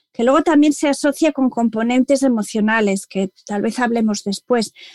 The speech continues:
pero que de alguna manera nos hacen comer productos, no nos hace comer una lechuga. A ver, tú cuando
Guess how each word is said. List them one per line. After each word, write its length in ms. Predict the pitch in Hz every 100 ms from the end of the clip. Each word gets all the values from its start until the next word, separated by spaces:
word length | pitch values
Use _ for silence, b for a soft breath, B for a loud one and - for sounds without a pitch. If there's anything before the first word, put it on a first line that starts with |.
| B
pero 160 | 233 226
que 100 | 262
de 60 | 247
alguna 360 | 254 269 277
manera 400 | 277 277 285 311
nos 220 | 277 240
hacen 300 | 247 233 220
comer 420 | 214 240 262 285 -
productos, 840 | 262 233 277 285 - 285 359 - b b b b _ _ _ -
no 140 | 330
nos 160 | 381 330
hace 180 | 233 254
comer 300 | 220 220 214
una 160 | 208
lechuga. 520 | 185 - 214 190 151 -
A 100 | 196
ver, 240 | 220 190 -
tú 120 | 302
cuando 320 | 339 330 311